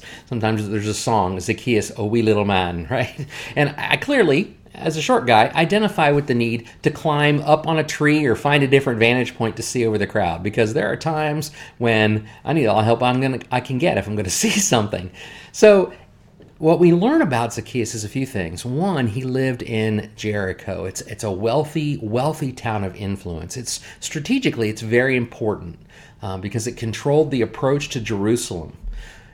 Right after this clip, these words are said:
and also the crossing of the Jordan. There was a lot of money moving in and through Jericho, and so, of course, the Romans were happy to tax it, right? <laughs> Happy to, aren't governments just happy to tax money where they can find it?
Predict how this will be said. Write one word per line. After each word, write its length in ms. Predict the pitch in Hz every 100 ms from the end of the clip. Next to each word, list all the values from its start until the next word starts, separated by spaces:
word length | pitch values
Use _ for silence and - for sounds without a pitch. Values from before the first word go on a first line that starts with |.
| -
and 300 | 123 123 107 -
also 540 | 143 220 - 139 113 107
the 180 | 110
crossing 680 | 113 - 131 131 - 107 107 -
of 160 | 107 98
the 80 | 98
Jordan. 540 | 113 113 85 78 73 - - - -
There 280 | - - 135
was 80 | 135
a 60 |
lot 180 | 143 147
of 220 | 117 -
money 500 | 127 123 151 156 107
moving 400 | 104 120 117 110
in 380 | 104 135 127 113
and 200 | 110 107
through 360 | 139 156 139 110
Jericho, 600 | 123 123 113 110 104 110
and 140 | 107
so, 140 | 156
of 120 | 131 -
course, 440 | 285 240 - - - - -
the 100 | 131
Romans 520 | 139 233 156 113 120
were 120 | 117 110
happy 360 | 156 139 135
to 80 | 117
tax 420 | 131 120 98 -
it, 180 | 78 - -
right? 240 | - 98 -
<laughs> 800 | - - - - 220 - - -
Happy 500 | - 220 185 135 117
to, 120 | -
aren't 180 | 151 151
governments 460 | 170 165 151 147
just 180 | - 143
happy 240 | 156 147 139
to 80 | 113
tax 360 | 135 135 -
money 180 | 135 131
where 140 | 127
they 100 | 123
can 140 | 117 107
find 260 | 123 117
it? 140 | 120